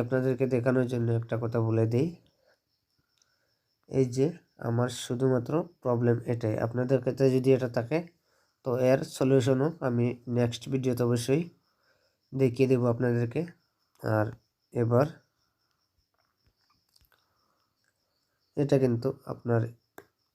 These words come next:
দেখতে হবে এটা ইন্ডিয়া এলিজিবল আছে কিনা। আপনি যে কান্ট্রিতে দেখছেন না কেন, মানে সেই কান্ট্রিটা আপনারা এখান থেকে এলিজিবল,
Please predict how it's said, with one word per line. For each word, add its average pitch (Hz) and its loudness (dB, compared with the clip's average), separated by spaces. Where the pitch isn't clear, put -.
দেখতে 120 0
হবে 120 0
এটা 131 0
ইন্ডিয়া 120 2
এলিজিবল 120 0
আছে 117 -4
কিনা। 113 -2
আপনি 117 -4
যে 123 2
কান্ট্রিতে 131 2
দেখছেন 127 0
না 131 4
কেন, 131 0
মানে 135 -2
সেই 131 4
কান্ট্রিটা 139 2
আপনারা 127 0
এখান 123 0
থেকে 131 -4
এলিজিবল, 127 -2